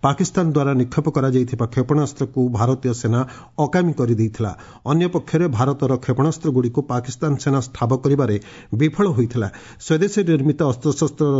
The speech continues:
ସଫଳତାକୁ ନେଇ ସାରା ବିଶ୍ୱ ଚକିତ ହୋଇଯାଇଥିଲା। ବ୍ରହ୍ମୋସ, ସୁପରସୋନିକ କ୍ଷେପଣାସ୍ତ୍ର, ରାଫେଲ ଯୁଦ୍ଧ ବିମାନ ଏବଂ ଭାରତ ନିର୍ମିତ ଡ୍ରୋନ୍ଗୁଡ଼ିକର ସୂକ୍ଷ୍ମ ସମନ୍ୱୟରେ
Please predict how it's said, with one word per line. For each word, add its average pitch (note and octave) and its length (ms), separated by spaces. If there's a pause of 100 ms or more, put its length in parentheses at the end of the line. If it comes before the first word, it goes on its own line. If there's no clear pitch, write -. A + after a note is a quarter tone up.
ସଫଳତାକୁ C#3+ 600
ନେଇ C#3 100
ସାରା B2 340
ବିଶ୍ୱ A#2+ 360
ଚକିତ B2 400
ହୋଇଯାଇଥିଲା। A2 480 (480)
ବ୍ରହ୍ମୋସ, C3 400 (440)
ସୁପରସୋନିକ D#3 560
କ୍ଷେପଣାସ୍ତ୍ର, B2+ 520 (160)
ରାଫେଲ B2+ 280 (100)
ଯୁଦ୍ଧ A2+ 180
ବିମାନ C#3 300 (120)
ଏବଂ C3+ 120 (100)
ଭାରତ B2+ 300 (140)
ନିର୍ମିତ B2 280 (200)
ଡ୍ରୋନ୍ଗୁଡ଼ିକର B2+ 580 (160)
ସୂକ୍ଷ୍ମ - 260 (140)
ସମନ୍ୱୟରେ C3 480